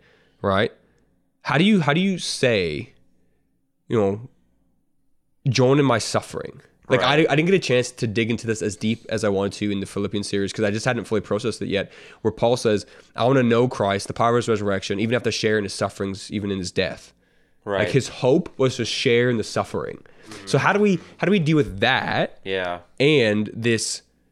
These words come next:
Speaker 1: desire to correct this hypocritical, judgmental, you know, image of the church, which is usually negative, right? To champion human progress, to champion creativity, to do all these things we're trying to do.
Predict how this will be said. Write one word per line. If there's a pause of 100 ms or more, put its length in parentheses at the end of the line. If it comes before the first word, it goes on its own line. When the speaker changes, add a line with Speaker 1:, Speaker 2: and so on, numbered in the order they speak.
(500)
Speaker 1:
desire (140)
to
correct (100)
this (200)
hypocritical,
judgmental, (500)
you
know,
image
of
the
church, (200)
which
is
usually
negative, (280)
right? (220)
To
champion
human
progress,
to
champion
creativity,
to
do
all
these
things
we're
trying
to
do.